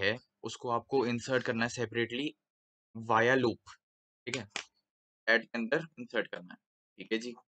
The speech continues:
Loop के हिसाब से करना है तो मैं loop, loop ले लेता हूँ एक, Loop, हाँ, int i equal to zero, i less than n दिया है ना हमें,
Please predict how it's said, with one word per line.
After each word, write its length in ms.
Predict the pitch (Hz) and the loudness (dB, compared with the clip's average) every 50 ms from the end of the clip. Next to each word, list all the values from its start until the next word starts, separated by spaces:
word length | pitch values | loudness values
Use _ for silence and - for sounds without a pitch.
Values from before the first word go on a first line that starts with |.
| _ _ _ _ - 117 | _ _ _ _ -10 -4
Loop 200 | 117 127 123 - - | -4 -4 -4 -4 -4
के 60 | 127 | -4
हिसाब 240 | 120 117 123 117 107 | -2 0 0 0 0
से 100 | 127 117 | 0 -2
करना 200 | 110 113 113 113 | -2 -2 -2 -4
है 60 | 110 | 0
तो 120 | - 107 | -2 2
मैं 100 | 107 104 | 2 2
loop, 180 | 104 107 107 107 _ _ _ - 110 | 2 2 -2 -4 _ _ _ -8 -6
loop 220 | 117 117 - - | -4 -4 0 0
ले 60 | 113 110 | 0 0
लेता 180 | 110 104 - | 2 0 0
हूँ 100 | 110 107 | 0 0
एक, 120 | 107 - _ _ - - - - - - _ _ - - - - - - - _ - - - - 117 | -6 -8 _ _ 2 2 2 2 0 -4 _ _ -4 -2 2 2 2 0 0 _ -2 -2 0 0 0
Loop, 100 | 117 - - - _ _ _ _ _ _ _ _ _ - - - - - - - - - - - - - - - _ _ _ _ _ _ - | -4 -4 -6 -10 _ _ _ _ _ _ _ _ _ 0 0 2 2 4 2 2 0 0 0 2 2 2 2 0 _ _ _ _ _ _ -10
हाँ, 120 | 110 104 104 107 | -8 0 2 2
int 240 | 113 113 117 110 107 | 2 2 2 2 2
i 100 | 104 107 107 | 2 2 0
equal 260 | 107 107 110 107 107 104 | 0 -2 -2 -4 0 0
to 100 | - - | 0 0
zero, 260 | - 113 104 107 104 107 107 101 104 | 2 2 2 2 4 2 2 2 2
i 100 | 104 104 104 104 104 | 4 4 4 4 4
less 260 | 104 104 107 - - - - 110 | 0 0 -2 -4 -6 -12 -8 -8
than 160 | 107 107 107 - _ - - - - - - 117 | -6 -6 -8 -12 _ -4 -4 -2 2 2 2 4
n 180 | 117 123 120 | 4 2 2
दिया 160 | 120 117 113 | 4 2 2
है 60 | 113 123 | 4 2
ना 80 | 160 | 0
हमें, 200 | 180 180 151 110 | 0 0 -4 -8